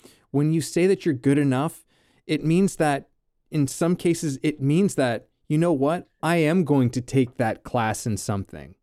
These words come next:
You know, it doesn't necessarily mean that you just stop learning. It, it can indicate that you go and actually take that chance at doing something, you know, at growing in a way that you've always wanted to go and do. It helps you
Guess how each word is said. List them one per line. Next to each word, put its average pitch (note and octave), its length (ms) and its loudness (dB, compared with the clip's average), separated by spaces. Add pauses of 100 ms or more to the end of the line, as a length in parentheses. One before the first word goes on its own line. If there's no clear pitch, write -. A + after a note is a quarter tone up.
(1200)
You C3 100 2
know, C3 160 2
it C#3+ 80 0
doesn't E3+ 340 2
necessarily D#3 460 2
mean C3+ 180 6
that C3 140 0
you B2+ 100 -2
just C3 320 -2
stop D3+ 500 -2
learning. G#2 540 -2
It, C#3 180 -4
it C#3 200 -4
can D#3+ 240 0
indicate D#3 460 0
that D3 180 0
you D#3+ 80 -2
go D3+ 340 4
and C#3+ 240 0
actually D3+ 420 2
take D3 280 0
that C#3+ 160 0
chance F#3 400 0
at A2+ 120 -2
doing A#2 280 2
something, F#2 540 -10 (800)
you C3 120 2
know, A#2 180 2
at C3 280 -2
growing C3+ 560 4
in B2+ 100 2
a A#2+ 40 2
way B2 200 2
that A#2 200 -8
you've B2 160 -2
always B2 540 2 (460)
wanted B2+ 460 2
to B2 60 -6
go A#2+ 240 0
and A2+ 180 0
do. A#2+ 260 2
It G2 100 -4
helps - 460 -6
you F#3 380 2